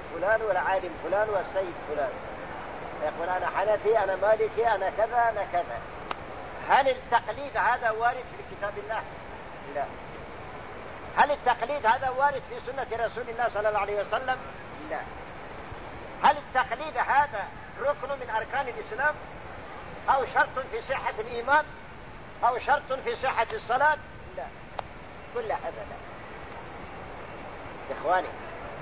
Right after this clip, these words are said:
من كان يؤمن بالله واليوم الآخر فليتبع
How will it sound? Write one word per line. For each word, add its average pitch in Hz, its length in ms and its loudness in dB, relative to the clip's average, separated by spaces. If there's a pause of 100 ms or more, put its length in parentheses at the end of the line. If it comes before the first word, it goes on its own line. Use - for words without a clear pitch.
(4000)
من 156 280 -2
كان 185 200 8
يؤمن 180 540 4
بالله 170 400 4
واليوم 165 420 2
الآخر 160 520 2 (3250)
فليتبع 165 680 4